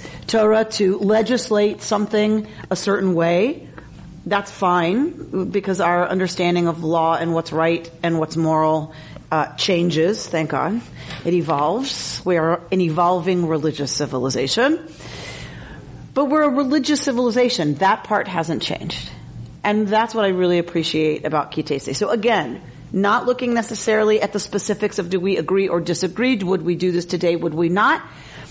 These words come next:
What is really valuable for me about Ki Teitzei is, what if we still understood an imperative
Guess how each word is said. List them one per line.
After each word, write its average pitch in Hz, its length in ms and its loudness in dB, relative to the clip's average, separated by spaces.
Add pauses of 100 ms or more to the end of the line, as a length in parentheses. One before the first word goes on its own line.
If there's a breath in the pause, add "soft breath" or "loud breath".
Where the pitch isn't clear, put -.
(180 loud breath)
What 208 400 0
is 208 120 0
really 254 340 2
valuable 208 520 2
for 202 160 0
me 196 120 4
about 190 200 0
Ki 262 140 -2
Teitzei 277 480 2
is, 233 300 0 (380 loud breath)
what 294 320 4
if 302 640 0 (520 loud breath)
we 269 180 4
still 294 480 2
understood 190 880 2 (1120 loud breath)
an 208 320 2
imperative 208 1120 2